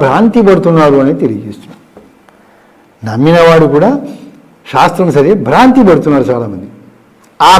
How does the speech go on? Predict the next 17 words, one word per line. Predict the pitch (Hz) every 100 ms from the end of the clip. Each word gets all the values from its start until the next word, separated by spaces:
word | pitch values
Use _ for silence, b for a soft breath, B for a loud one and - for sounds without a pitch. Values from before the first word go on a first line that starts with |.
| 147
భ్రాంతి | 170 254 254 -
శాస్త్రాల్లో | 160 165 - 170 156 175 110
లేదు. | 104 104 - - - b b b b _ _ _ -
అక్కడ | 107 - 123 117 110
లేనటువంటి | 160 226 214 208 196 180 170
విషయాన్ని | - 170 165 160 156
గురించి | 190 196 196
వీడు | 143 123 156
తెలుసుకోకుండా | 196 - 196 165 156 208 151
భ్రాంతి | 117 127 208 226 226 180
పట్టడం | 170 165 160
జరుగుతుంది | 143 143 143 135 131 131 131
అనే | 127 127 117
విషయాన్ని | - 190 220 131
మీకు | 120 117
నేను | 160 165 B B B B -
ఈనాడు | 123 110 156